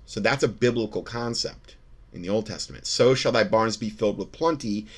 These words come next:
and thy presses shall be burst out with new wine." So when you honor the Lord with their substance and with the first fruit of your increase, you know, the Lord promises blessings. Proverbs twenty-one twenty,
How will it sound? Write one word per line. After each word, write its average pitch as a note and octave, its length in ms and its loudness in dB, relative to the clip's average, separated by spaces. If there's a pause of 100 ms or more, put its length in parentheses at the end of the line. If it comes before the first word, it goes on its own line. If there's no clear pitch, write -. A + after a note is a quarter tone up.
(140)
and G#2+ 200 0
thy G#2 80 4
presses A#2 480 2
shall F#2+ 200 2
be G2+ 200 -4 (340)
burst G#2+ 320 2
out F2+ 140 2
with F#2+ 100 -6
new G2 220 2
wine." F#2 480 0
So F#2+ 360 0 (260)
when G#2+ 140 0
you A2 80 2
honor E3 280 4
the D3 120 6
Lord C#3 260 6
with A#2+ 120 -2
their G#2+ 120 0
substance G#2+ 560 0
and G2+ 140 -2
with F#2 100 -6
the F2+ 60 -12
first A#2+ 300 -2
fruit A2 260 -2
of F#2 140 0
your F#2 140 -6
increase, G#2 640 -4 (1300)
you G2+ 120 -8
know, D#2+ 220 -12 (1080)
the G#2+ 160 0
Lord A2 240 6
promises G#2+ 440 -4
blessings. F2+ 580 -2 (680)
Proverbs C#3 440 4
twenty-one B2 720 0
twenty, C3+ 480 -2